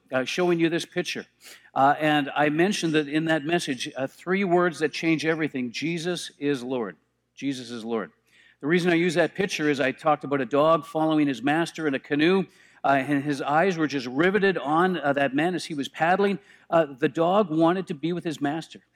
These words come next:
He wanted to be with, with, in this dog's mind, "My master is my Lord." Uh, and the guy, I remember saying, "I, I can't get rid of this, this thing. He follows me wherever I go." Uh, there he is in his canoe. Uh, and the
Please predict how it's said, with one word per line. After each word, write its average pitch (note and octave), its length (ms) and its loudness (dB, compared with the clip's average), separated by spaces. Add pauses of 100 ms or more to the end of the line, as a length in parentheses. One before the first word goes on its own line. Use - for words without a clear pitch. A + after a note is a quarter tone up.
(200)
He C#3 100 0
wanted D#3 400 0
to F#3 100 -2
be C#3+ 180 2
with, C#3+ 400 0
with, B2+ 340 -10
in C#3 140 -4
this C#3 160 -2
dog's D3+ 340 -2
mind, A#2+ 220 -2
"My D3 160 -2
master D#3 500 -4
is D3 220 -4
my D#3+ 160 0
Lord." F3 320 0 (500)
Uh, C3+ 280 4
and C#3+ 400 -2 (240)
the C3 80 -4
guy, E3 240 4
I C#3 80 0
remember D3+ 280 0
saying, D3+ 360 0
"I, C3 180 -6
I D3 60 0
can't G3+ 240 -4
get G#3 140 0
rid G#3+ 160 4
of F#3+ 60 2
this, E3 200 -4
this - 220 -12
thing. A2 180 -10
He C#3+ 100 0
follows F3 340 -4
me E3+ 120 0
wherever E3+ 280 2
I E3 120 2
go." D#3+ 260 2 (320)
Uh, D3 220 4 (200)
there E3 200 0
he F3 220 2
is D3 180 0
in C3+ 100 -4
his C#3+ 200 -2
canoe. D3+ 380 0 (520)
Uh, A#2+ 320 0
and D3 280 -4 (680)
the C#3+ 240 0